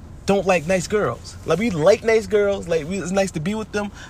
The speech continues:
but why we don't take them serious? Why we them hurting them? But they get upset when we date a crazy or a psycho, and they hurt us. What if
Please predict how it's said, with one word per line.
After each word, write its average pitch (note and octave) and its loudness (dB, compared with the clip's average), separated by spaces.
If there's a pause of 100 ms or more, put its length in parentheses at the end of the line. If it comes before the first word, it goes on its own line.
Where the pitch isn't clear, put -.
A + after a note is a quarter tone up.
but D3+ -2
why F#3+ 2
we G#3 0
don't F#3+ -2
take G3 -4
them F3+ -4
serious? A#3 -6 (920)
Why F#3+ 6
we B3+ 0
them G#3+ -2
hurting F#3+ 0
them? A3 0 (1600)
But A#2+ -2
they F3+ 0
get F3+ 0
upset F#3+ -2 (260)
when C#3+ -4
we G3 0
date F3+ -2 (680)
a A#2 -4
crazy B2+ -4 (420)
or B2+ 0
a - -2
psycho, C#3 -2 (220)
and C#3+ -2
they D3+ 2
hurt F3 2
us. - 2 (1800)
What C4+ 4
if - 0